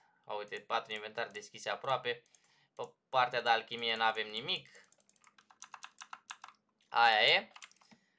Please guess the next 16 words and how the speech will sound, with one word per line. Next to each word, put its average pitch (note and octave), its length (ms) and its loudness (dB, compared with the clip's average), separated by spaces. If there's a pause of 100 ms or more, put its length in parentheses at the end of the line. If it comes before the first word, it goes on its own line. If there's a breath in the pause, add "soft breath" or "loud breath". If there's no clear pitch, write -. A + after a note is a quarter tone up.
(340 soft breath)
Uh, C3+ 280 4
dar E3+ 160 4
este E3+ 180 -4
un D#3+ 120 -2
cont D#3+ 180 -4
nivel D3 220 -2
optzeci C3+ 260 -2
și C3+ 60 -12
cinci C3+ 280 -8
care C#3+ 480 4
poate C#3+ 280 4
pe C3+ 80 -6
cineva A#2+ 600 6 (360)
o C3 140 -4
să B2+ 120 0
ajute. A2+ 540 -2